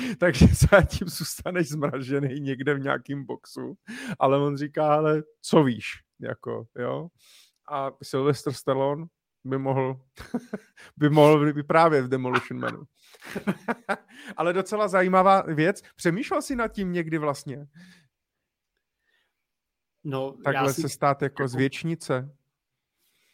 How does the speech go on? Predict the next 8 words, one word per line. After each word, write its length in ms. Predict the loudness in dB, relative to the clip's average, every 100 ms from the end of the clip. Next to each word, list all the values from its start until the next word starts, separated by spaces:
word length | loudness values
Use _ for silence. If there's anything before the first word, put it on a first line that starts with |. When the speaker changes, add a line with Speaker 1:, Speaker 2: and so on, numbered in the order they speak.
| -10
Speaker 2:
hypoteticky 880 | -6 0 0 4 4 4 -4 -6 -8
teda 220 | -6 -6
jenom 500 | -6 -8 -10 -12 -16 _ -20
jako 360 | -16 -14 -14 -16 _ _ _
kladu 440 | -8 -4 -2 -2 -2
tu 240 | 0 0
otázku, 920 | 0 -2 -4 -8 -10 -8 -8 -10 -12 -18 _ _ _ _ _ _ _ _ -6
eh, 600 | -2 -2 -4 -6 -8